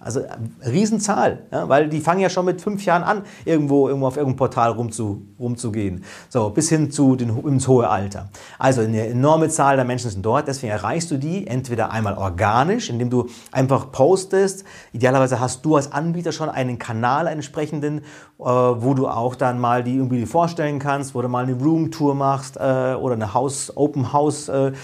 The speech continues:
und das mal zeigst entsprechend, ja. Oder im zweiten Schritt,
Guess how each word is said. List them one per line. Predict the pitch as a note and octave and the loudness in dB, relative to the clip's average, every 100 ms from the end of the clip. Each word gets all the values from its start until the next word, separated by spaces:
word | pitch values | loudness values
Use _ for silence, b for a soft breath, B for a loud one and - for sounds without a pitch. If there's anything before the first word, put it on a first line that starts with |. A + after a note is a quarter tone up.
| B B | B B
und | - A#2+ | -6 -6
das | A#2+ | -2
mal | A#2+ A2+ | -2 0
zeigst | D#3+ F3 F3 D#3 | 0 0 0 -4
entsprechend, | C3+ - D3 C#3+ D3 | -6 -4 -2 0 0
ja. | A2+ C3+ F3+ F3+ B B B - | 0 0 -2 -8 B B B 0
Oder | - D#4+ A#3+ B3+ | 4 6 6 4
im | F3+ | 0
zweiten | - G#2+ C#3+ G3 | 0 0 2 -2
Schritt, | - G3+ G#3 | 0 0 0